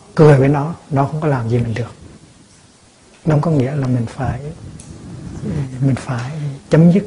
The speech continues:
không được làm con người. Tại là hễ làm con người có một hình hài là nó còn cái đó. Và vì vậy cho nên thỉnh thoảng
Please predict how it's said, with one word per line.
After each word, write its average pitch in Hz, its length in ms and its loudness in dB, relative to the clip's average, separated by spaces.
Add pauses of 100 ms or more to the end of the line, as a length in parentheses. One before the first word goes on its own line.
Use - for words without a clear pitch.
không 147 260 0
được 127 180 -2 (120)
làm 123 200 -4
con 139 160 -4
người. 131 220 -6 (380)
Tại 131 120 -6
là 113 80 -6
hễ 175 180 2
làm 165 320 2
con 143 140 0
người 123 300 0 (360)
có 147 160 -2
một 165 140 0
hình 127 180 -4
hài 120 360 -6 (760)
là 135 140 -4
nó 120 180 -6
còn 110 240 -8
cái 131 120 -10
đó. 135 160 -8 (960)
Và 147 100 -4
vì 127 120 0
vậy 113 180 -4
cho 135 100 -6
nên 131 200 -2
thỉnh 131 200 -6
thoảng 123 320 -8